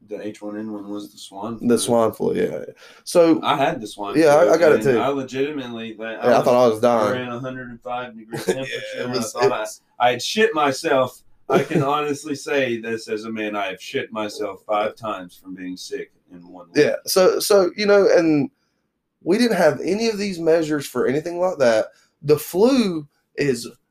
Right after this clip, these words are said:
Speaker 2: hella more dangerous for children than the, than covid nineteen. The flu is hella dangerous for people who are immunocompromised,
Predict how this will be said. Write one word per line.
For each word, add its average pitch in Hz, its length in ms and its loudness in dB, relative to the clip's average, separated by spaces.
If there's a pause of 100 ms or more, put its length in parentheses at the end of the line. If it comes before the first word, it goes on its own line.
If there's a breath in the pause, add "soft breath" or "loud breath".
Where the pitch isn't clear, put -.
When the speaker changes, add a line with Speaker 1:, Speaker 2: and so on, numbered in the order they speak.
(340)
Speaker 2:
hella 202 580 4
more 139 200 4
dangerous 117 400 2
for 113 120 -8
children 104 560 -4 (560)
than 123 640 -2
the, 120 240 -6
than 131 180 -2
covid 120 300 0
nineteen. 104 580 -6 (360)
The 135 100 0
flu 190 300 2
is 135 120 2
hella 196 600 2
dangerous 120 460 0
for 117 120 -10
people 120 240 -4
who 120 100 0
are 113 100 2
immunocompromised, 98 1040 -6